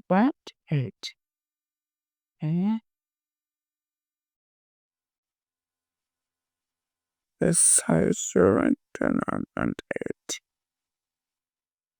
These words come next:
What? জিরো পয়েন্ট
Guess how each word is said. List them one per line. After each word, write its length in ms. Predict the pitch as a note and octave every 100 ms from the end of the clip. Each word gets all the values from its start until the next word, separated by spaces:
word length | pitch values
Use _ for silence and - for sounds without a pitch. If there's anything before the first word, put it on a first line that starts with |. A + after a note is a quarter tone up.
| _ _ _ _ _
What? 280 | - - - - _ _ _ _ _ _ _ _ _ _ _ _ _
জিরো 340 | E3 E3 E3 E3+
পয়েন্ট 520 | - F3 F3 G3 B3